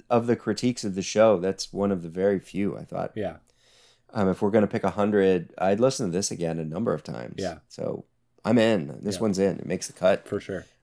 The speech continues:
Speaker 1: Um, I know the next couple shows we're moving to the New Year's run from this year, both of which are gonna be really fun.
Speaker 2: Uh-huh.
Speaker 1: And both of which shows are, it's starting to get to where they have special places in my heart in a different way.
Speaker 2: Right.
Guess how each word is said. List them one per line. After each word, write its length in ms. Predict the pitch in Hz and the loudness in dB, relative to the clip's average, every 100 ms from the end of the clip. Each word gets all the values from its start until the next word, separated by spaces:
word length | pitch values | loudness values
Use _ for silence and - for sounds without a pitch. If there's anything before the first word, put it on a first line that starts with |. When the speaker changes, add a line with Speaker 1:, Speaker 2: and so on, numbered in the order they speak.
| _ | _
Speaker 1:
Um, 320 | 87 73 76 - _ _ _ - | -10 -10 -10 -16 _ _ _ -2
I 40 | |
know 360 | 101 101 92 87 _ - | 2 4 4 0 _ -2
the 80 | |
next 240 | 98 98 - | 0 0 0
couple 240 | 98 101 | 0 0
shows 320 | - 101 92 | 2 4 4
we're 80 | 92 | 0
moving 360 | 92 95 92 90 | 0 0 0 -2
to 160 | - 90 | -4 -2
the 100 | 90 | 0
New 140 | 92 | 0
Year's 600 | 90 90 87 85 - - - | 0 0 0 0 -4 -8 -4
run 300 | 95 90 92 98 | 2 2 2 -4
from 180 | 90 | -4
this 200 | 90 85 | -4 -2
year, 340 | 87 87 95 - _ _ _ _ _ | -2 0 0 -4 _ _ _ _ _
both 240 | 107 113 110 | 4 4 4
of 80 | 95 | 2
which 460 | 95 - - - _ _ - | 2 2 -6 -8 _ _ -10
are 60 | 92 | 0
gonna 140 | 95 | 0
be 120 | 85 | 0
really 380 | 85 90 95 123 | -4 0 2 0
fun. 380 | - 69 80 107 104 | -2 -4 -4 -6 -12
Speaker 2:
Uh-huh. 200 | 98 95 - - - _ _ - | -12 -12 -12 -12 -12 _ _ -2
Speaker 1:
And 200 | 95 90 | 0 2
both 200 | 95 90 | 2 0
of 80 | 90 | -2
which 200 | 92 - | -2 -2
shows 520 | - 92 87 85 90 | -2 0 0 0 -4
are, 100 | - | -6
it's 160 | 117 - | -2 0
starting 380 | 143 131 117 107 | 6 6 6 2
to 40 | |
get 200 | 98 98 | 2 -2
to 80 | - | 0
where 180 | 92 90 | -2 0
they 140 | 85 | -2
have 180 | 87 82 | -4 -6
special 320 | - 87 80 | -6 -8 -8
places 400 | 73 87 85 82 | -8 -6 -6 -8
in 100 | 82 | -10
my 120 | 78 80 | -12 -10
heart 340 | 90 147 - - | -4 -4 -6 -10
in 120 | 131 | -6
a 60 | |
different 300 | 131 - - | -4 -4 -2
way. 180 | 135 147 | 0 -2
Speaker 2:
Right. 400 | 104 101 95 - | -2 -6 -8 -10